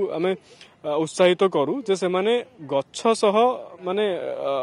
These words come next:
ଗୋଟେ ପର୍ସନାଲ ଆସୋସିଏସନ ଡେଭଲପ କରନ୍ତୁ। ଗଛକୁ ସେମାନେ, ଆମେ କହୁ କି ଆପଣ ବାହାଘର ହଉ, ବ୍ରତଘର ହଉ କିମ୍ବା ଜନ୍ମଦିନ ହଉ, ଗଛ ଆପଣ ଗିଫ୍ଟ କରନ୍ତୁ, ଅଧିକରୁ ଅଧିକ ଗଛ ଲଗାନ୍ତୁ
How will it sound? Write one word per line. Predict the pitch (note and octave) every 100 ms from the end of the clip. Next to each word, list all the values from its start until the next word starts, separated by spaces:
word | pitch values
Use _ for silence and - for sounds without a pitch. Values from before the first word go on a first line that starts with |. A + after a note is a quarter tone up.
| C3
ଗୋଟେ | D3+ E3+ G#3+ A3
ପର୍ସନାଲ | F3 D#3 - G#3
ଆସୋସିଏସନ | E3+ F#3+ F3+ G3+ G#3+ G3+ F#3+ -
ଡେଭଲପ | D#3+ D#3+ F3
କରନ୍ତୁ। | D#3+ D3 C3+ B2+ A#2 _ - - - -
ଗଛକୁ | D3+ - F#3+ F#3+
ସେମାନେ, | F#3+ F#3 F#3+ G3+ F#3+ A2+
ଆମେ | D3 F3+
କହୁ | F3+ E3+
କି | E3+
ଆପଣ | F3+ E3+ F3+ F#3 E3+ _ _
ବାହାଘର | E3 D3 D3 D#3 E3
ହଉ, | D3 D3 D#3
ବ୍ରତଘର | D3 - D3 D3+
ହଉ | D3+ C#3 D3
କିମ୍ବା | D3+ C#3 D3 D3
ଜନ୍ମଦିନ | C#3 C#3+ C#3 D3+ E3
ହଉ, | C#3+ D#3+
ଗଛ | C#3 -
ଆପଣ | D3+ D#3 D3
ଗିଫ୍ଟ | D3+ D#3
କରନ୍ତୁ, | - E3+ E3 E3 E3 - _ _
ଅଧିକରୁ | - C#3+ D#3+ E3
ଅଧିକ | D#3+ E3
ଗଛ | D3 C#3 E3+
ଲଗାନ୍ତୁ | C#3+ C#3 E3+ E3